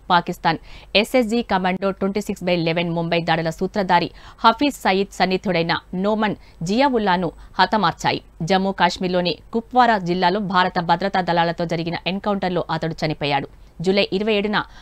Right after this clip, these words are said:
మచిల్ ప్రాంతంలో భారత భూభాగంలోకి చొరబడేందుకు ప్రయత్నించగా బలగాలు కాల్చి చంపేశాయి.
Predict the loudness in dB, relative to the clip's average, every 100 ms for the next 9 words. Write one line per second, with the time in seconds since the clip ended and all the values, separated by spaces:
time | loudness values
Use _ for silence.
0 | -4 -2 0 -2 -2 -2 -2 -2 -2 2
1 | 2 2 0 -2 0 0 0 -2 -2 -4
2 | -2 -2 0 -2 -4 -4 -2 -2 -2 -6
3 | -4 -2 -2 0 -2 -2 -2 -4 -4 -8
4 | -6 -6 -6 -8